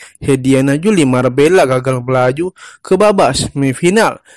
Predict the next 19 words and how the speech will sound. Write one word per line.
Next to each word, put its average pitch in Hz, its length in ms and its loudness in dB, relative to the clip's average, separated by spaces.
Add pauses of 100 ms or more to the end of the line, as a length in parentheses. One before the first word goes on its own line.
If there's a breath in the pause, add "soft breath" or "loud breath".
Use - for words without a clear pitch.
(180 soft breath)
Thailand 131 300 -2
Master 135 500 -2
dua 139 160 0
ribu 135 240 0
dua 131 160 0
puluh - 140 -16
tiga 143 340 0
usai 135 300 -2
kalah 127 260 -2
dalam 131 240 -4
duel 131 220 -2
selama 131 340 -6
lima 190 380 0
puluh 131 180 -4
lima 127 80 -2
menit 180 400 0 (640 loud breath)
di 151 160 2
perempat 127 400 -2
final. 180 480 0